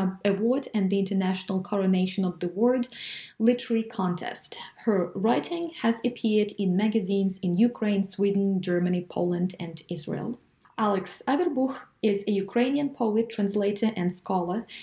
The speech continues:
He's the author of three books of poetry and an array of literary translations between Hebrew, Ukrainian, English, and Russian. His poetry, original and in translation, has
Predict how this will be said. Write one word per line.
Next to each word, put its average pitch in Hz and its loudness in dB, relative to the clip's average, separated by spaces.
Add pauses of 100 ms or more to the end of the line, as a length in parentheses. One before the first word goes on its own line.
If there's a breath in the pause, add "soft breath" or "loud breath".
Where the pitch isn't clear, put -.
(100)
He's - 4
the - 0
author 208 0
of 170 -4
three 294 0
books 240 -2
of 240 0
poetry 214 0
and 185 0
an 190 0
array 220 2
of 180 -4
literary 220 0
translations 202 0
between 180 -2
Hebrew, 233 0
Ukrainian, 208 0
English, 185 0
and 170 -2
Russian. 214 -2 (420 loud breath)
His 240 6
poetry, 311 0
original 226 0
and 180 -2
in 262 2
translation, 226 2
has - -2